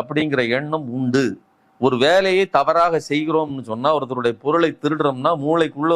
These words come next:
ஒரு அலாரம் அடிக்கும், தப்பு செய்றோம் அப்படின்னு. அப்ப அது எல்லாம் நமக்குள்ளேயே உண்டு, அல்லது நமக்கு தாய் தந்தையர்கள் பயிற்றுவிப்பார்கள், சமூகம் நமக்கு பயிற்றுவிக்கும். நீங்க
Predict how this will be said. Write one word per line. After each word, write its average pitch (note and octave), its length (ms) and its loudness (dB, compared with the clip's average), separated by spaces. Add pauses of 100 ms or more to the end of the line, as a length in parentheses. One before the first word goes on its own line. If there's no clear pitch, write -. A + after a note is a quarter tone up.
ஒரு C3 160 4
அலாரம் C#3+ 420 2
அடிக்கும், A#2+ 380 -10 (480)
தப்பு B2+ 300 0
செய்றோம் B2+ 340 0 (100)
அப்படின்னு. G#2 360 -6 (400)
அப்ப E3 140 0 (160)
அது E3 180 0 (160)
எல்லாம் F#3 320 0
நமக்குள்ளேயே D3 600 -2 (140)
உண்டு, D3 240 -2 (140)
அல்லது D#3 300 0 (100)
நமக்கு D3 280 -6 (440)
தாய் E3 300 2
தந்தையர்கள் D3 640 0
பயிற்றுவிப்பார்கள், C#3+ 760 -2 (140)
சமூகம் G3 480 2
நமக்கு E3 320 -2
பயிற்றுவிக்கும். C#3+ 560 -4 (380)
நீங்க C3+ 140 0